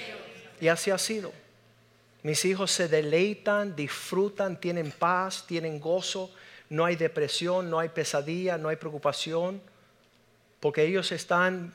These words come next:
conociendo la realidad de un Dios vivo. La realidad de un Dios de promesas y sueños cumplidos. Vamos a ponernos de pies esta ma-, esta tarde.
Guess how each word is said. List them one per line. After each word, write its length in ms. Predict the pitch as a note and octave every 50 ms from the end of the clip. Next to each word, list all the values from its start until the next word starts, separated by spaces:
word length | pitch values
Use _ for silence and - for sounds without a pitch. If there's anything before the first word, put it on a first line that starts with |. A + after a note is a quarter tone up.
| - - _
conociendo 800 | - - D#3 D#3 D3+ C#3 - - - - G3 G#3+ A3+ A3 G3+ F#3
la 140 | E3 D3+ C#3
realidad 420 | C#3+ D#3+ C#3+ C#3 C#3+ C#3+ D#3 D#3
de 80 | D3 D3
un 140 | D3 D3 D3
Dios 260 | D3+ D3 C3 - -
vivo. 240 | C#3 C3 B2+ C3 C3+ - - - - - - - - - - - - - - - - - - - -
La 140 | D3+ D3
realidad 460 | C#3+ D#3 D#3 D3+ D#3 D3+ D#3+ E3+ F3 E3+
de 80 | E3
un 140 | D#3+ D#3+ D#3+
Dios 200 | E3+ E3 D#3+ -
de 80 | D#3+ D3
promesas 640 | - D3 D3 C#3+ D#3 E3 E3 D3+ - D3 C#3 -
y 60 | D3+ C#3+
sueños 460 | - - - D#3 D3+ D#3 D3+ C#3+ -
cumplidos. 420 | - C#3+ - - D3 D3 C#3+ C3
Vamos 260 | - D#3 E3+ F#3+ F#3+
a 80 | G3 F#3
ponernos 380 | - F3 E3 E3 E3+ F3+ F3 D#3+
de 80 | D#3+
pies 380 | D3+ - D#3+ D#3+ E3 E3 D#3 E3
esta 220 | D#3 D3 - E3
ma-, 160 | D#3 D3+ D3+
esta 360 | D3+ - - D#3 - - D3 -
tarde. 340 | - D#3 D#3 D3+ D3 D3+